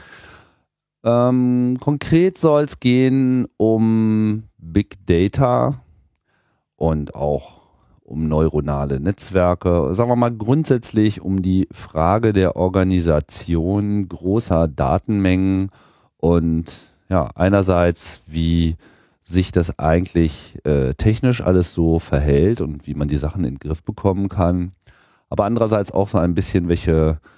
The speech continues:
Fragestellungen sich daraus ableiten lassen und vor allem mit welchen Antworten wir so künftig so zu rechnen haben. Ja,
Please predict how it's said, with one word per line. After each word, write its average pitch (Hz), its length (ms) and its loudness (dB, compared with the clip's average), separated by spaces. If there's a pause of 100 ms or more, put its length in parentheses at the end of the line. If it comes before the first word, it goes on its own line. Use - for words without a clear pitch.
(240)
Fragestellungen 90 920 0
sich 87 160 -4
daraus 78 400 0
ableiten 90 480 -2
lassen 82 480 0
und 76 160 -4
vor - 140 -2
allem 80 140 2
mit 78 160 -2
welchen 82 260 0
Antworten 82 420 -2
wir 78 80 2
so 78 100 -4
künftig 92 400 -4
so 71 140 -6
zu - 160 -10
rechnen 62 340 -2
haben. 57 300 -4 (1500)
Ja, 71 300 2